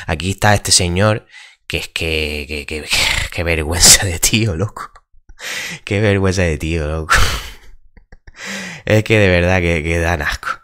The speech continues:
E-, es, en este vídeo aquí, no, esto no vale para nada. Vale para quitarle la careta a todos estos tipos aquí, que, que son unos <laughs> bastardos. Toda la gente está del P P.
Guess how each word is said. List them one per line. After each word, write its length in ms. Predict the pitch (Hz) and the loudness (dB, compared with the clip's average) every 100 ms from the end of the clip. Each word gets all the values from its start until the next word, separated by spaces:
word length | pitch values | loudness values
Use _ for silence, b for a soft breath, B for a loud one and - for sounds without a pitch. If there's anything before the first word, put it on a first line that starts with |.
| B B B | B B B
E-, 420 | - 82 110 85 | -2 2 2 4
es, 160 | 110 95 | 0 2
en 260 | 101 107 104 | 0 2 2
este 200 | 110 107 | 2 2
vídeo 260 | 113 110 | 2 2
aquí, 260 | 101 107 110 | 0 0 -2
no, 100 | 107 | -2
esto 380 | 50 50 - - | -4 -6 -4 -6
no 100 | 85 | -6
vale 220 | 90 90 | -4 -2
para 180 | 92 - - | -2 -4 0
nada. 260 | 104 107 76 | 2 4 4
Vale 240 | 90 107 | 4 4
para 220 | 107 104 90 | 2 0 0
quitarle 420 | 92 90 95 104 | 2 2 2 2
la 180 | 98 95 | 2 4
careta 360 | 85 92 98 | 2 2 2
a 40 | 98 | 2
todos 220 | 92 90 | 2 2
estos 260 | 92 87 | 0 -2
tipos 280 | - 85 78 | -2 -4 -4
aquí, 420 | 76 76 80 87 _ B B B B | -6 -8 -10 -12 _ B B B B
que, 240 | - 85 80 | -6 -6 -4
que 100 | - | 2
son 240 | - 87 | 2 4
unos 220 | 95 95 - | 2 2 0
<laughs> 120 | - - | -2 0
bastardos. 1300 | 98 90 - - - - - 90 120 101 98 90 | 0 0 -4 -8 -12 -4 0 2 2 2 -2 -2
Toda 160 | - 98 | 4 6
la 180 | 98 98 | 6 4
gente 300 | 95 98 101 | 4 0 0
está 200 | - 92 | 0 2
del 200 | 87 82 | 2 0
P 180 | 80 71 | -2 0
P. 340 | 78 110 | 0 -2